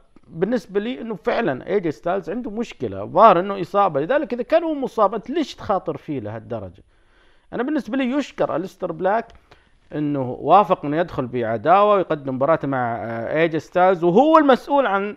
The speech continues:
سلامة اي جي ستايلز من ناحية إنه بيكون دقيق جدا في بعض، آه،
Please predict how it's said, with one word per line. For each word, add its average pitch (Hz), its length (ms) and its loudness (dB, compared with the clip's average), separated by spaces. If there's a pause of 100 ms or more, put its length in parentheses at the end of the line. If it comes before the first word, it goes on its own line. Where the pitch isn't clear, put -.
سلامة 190 480 2
اي 180 120 0
جي 160 100 -4
ستايلز 180 320 2
من 160 100 -4
ناحية 175 280 -4
إنه 156 120 -2
بيكون 165 420 -6
دقيق 151 380 -2
جدا 156 280 -6
في 151 280 -4 (360)
بعض، 135 320 2
آه، 104 340 -2